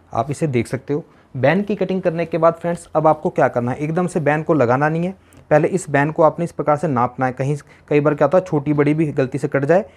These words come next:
तो आप ऐसा ना हो कि पहले इसको चिपका लें और बाद में ये बैन आपकी छोटी है फिर बड़ी पड़ जाए। ये इसका जो सेंटर पॉइंट है आप देख सकते हो ये वाला, ठीक है, और इसे इस प्रकार से रखें।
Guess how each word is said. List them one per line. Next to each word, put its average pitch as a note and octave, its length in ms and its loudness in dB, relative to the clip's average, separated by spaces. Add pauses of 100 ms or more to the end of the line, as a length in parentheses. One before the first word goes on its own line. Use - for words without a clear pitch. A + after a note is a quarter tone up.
(260)
तो D3 240 2 (240)
आप D3 240 6
ऐसा C#3+ 200 -2
ना D#3+ 80 0
हो D#3+ 60 -2
कि E3 60 -6
पहले C#3+ 160 0
इसको D3+ 180 -6
चिपका C#3+ 340 0
लें D3 120 0
और D#3+ 120 2
बाद C#3+ 220 2
में D#3 100 -2
ये D3+ 240 -2 (260)
बैन C#3 140 0
आपकी C#3 240 -2
छोटी C#3 300 -2
है D3+ 60 -2
फिर D#3+ 100 0
बड़ी B2+ 180 2
पड़ A#2+ 160 0
जाए। A2 200 -2 (340)
ये D3 80 2
इसका D#3+ 200 4
जो E3 160 2
सेंटर D3 340 0
पॉइंट D#3+ 260 0
है F3 40 4
आप D#3 60 4
देख C#3 160 0
सकते D3 280 -6
हो D#3 40 -4
ये A#2 120 -4
वाला, A2 200 -6 (340)
ठीक G3 120 -4
है, G#3 60 -10 (680)
और B2 240 2
इसे D3 200 -4
इस D3 100 -2
प्रकार C#3 240 2
से D3 120 -2
रखें। C#3 240 -2